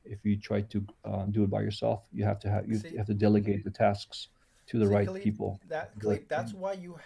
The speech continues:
Speaker 2: have the title C E O, man. You're keeping the team together. That's a beautiful thing, man. That's not an easy job either, man. It, it, it,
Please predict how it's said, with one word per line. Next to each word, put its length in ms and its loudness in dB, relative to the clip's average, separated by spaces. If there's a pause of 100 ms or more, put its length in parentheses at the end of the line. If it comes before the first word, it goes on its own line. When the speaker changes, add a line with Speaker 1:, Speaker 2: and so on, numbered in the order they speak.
(120)
Speaker 2:
have 340 -8
the 80 -12
title 360 -12
C 520 -18
E 220 -20
O, 220 -8
man. 420 -18
You're 180 -10
keeping 420 -18
the 100 -8
team 320 -12
together. 420 -6
That's 240 -6
a 60 -14
beautiful 420 -4
thing, 240 -10
man. 80 -8
That's 180 0
not 200 0
an 60 -8
easy 200 -2
job 340 2
either, 200 -8
man. 420 -8
It, 220 -6
it, 280 -4
it, 180 -12